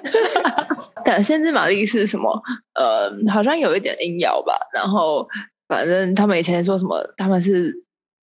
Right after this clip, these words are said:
躁-，躁郁摇-，摇滚嘛、啊，随便啦，反正他们就很棒，自己去听，不听我也无所谓，反正，嗯，自己不欣赏。啊，那个另外第二个是那个叫什么？那我懂你意思了，他们已经散了。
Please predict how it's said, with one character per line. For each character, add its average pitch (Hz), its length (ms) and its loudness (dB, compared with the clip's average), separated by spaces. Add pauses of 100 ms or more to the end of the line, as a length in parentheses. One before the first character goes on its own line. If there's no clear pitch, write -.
(160)
躁-， 196 420 0 (140)
躁 214 300 0
郁 220 160 2
摇-， 175 200 -2 (140)
摇 165 180 0
滚 160 200 -2
嘛、 - 120 -8
啊， 196 80 0
随 185 160 0
便 220 140 2
啦， - 140 -6
反 190 100 -2
正 226 140 2
他 233 100 2
们 202 100 2
就 196 80 2
很 165 140 -4
棒， 151 180 -6 (140)
自 196 80 -8
己 - 80 -4
去 170 140 -6
听， - 200 -8
不 202 120 -2
听 202 180 2
我 190 80 4
也 156 80 2
无 156 80 -2
所 - 220 -4
谓， 131 180 0
反 143 180 -6
正， 175 100 -2 (260)
嗯， 320 120 -2 (800)
自 - 100 -4
己 202 60 4
不 175 100 0
欣 196 200 2
赏。 - 160 -2 (220)
啊， 214 140 0 (400)
那 392 60 4
个 254 140 4
另 277 200 2
外 220 200 0
第 247 220 -2
二 208 100 2
个 165 120 0
是 185 180 -2
那 185 100 -2
个 180 100 0
叫 - 100 2
什 185 160 -2
么？ - 220 -4
那 202 140 4
我 120 100 0
懂 - 180 -4
你 - 60 -4
意 - 140 -2
思 - 180 -2 (120)
了， 208 120 -4 (220)
他 196 100 2
们 190 100 4
已 - 60 -4
经 165 160 0
散 - 380 -2
了。 - 220 -6